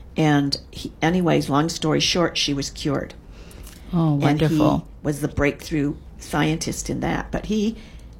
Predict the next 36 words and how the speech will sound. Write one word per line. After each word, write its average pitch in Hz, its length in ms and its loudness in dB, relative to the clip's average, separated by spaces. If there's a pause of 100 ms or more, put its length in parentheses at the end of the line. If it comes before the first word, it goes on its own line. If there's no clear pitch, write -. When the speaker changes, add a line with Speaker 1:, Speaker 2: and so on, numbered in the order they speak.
Speaker 1:
is 165 280 4
now 160 380 4
a - 40 -6
pres-, - 380 0 (380)
a 135 120 0
professor 180 480 0
emeritus 165 560 2 (340)
at 151 160 2
the 160 60 -2
University 156 640 4
of 104 80 -2
Texas. - 500 -2
He 143 80 4
went 151 240 2
up 170 200 0
to 139 220 -2 (540)
Sloan 151 400 2
Kettering, 147 460 2
I 143 100 2
think, 143 400 -2
and 123 160 -4
was - 140 -4
in 135 100 0
New 127 80 2
York 156 520 4
and 113 200 -2 (440)
was 151 140 -4
doing 147 280 4
all 131 140 4
kinds 139 400 0
of 151 120 -4 (180)
more 143 240 2
research, 147 520 0
and 143 120 -2
then 143 140 0
finally 151 540 0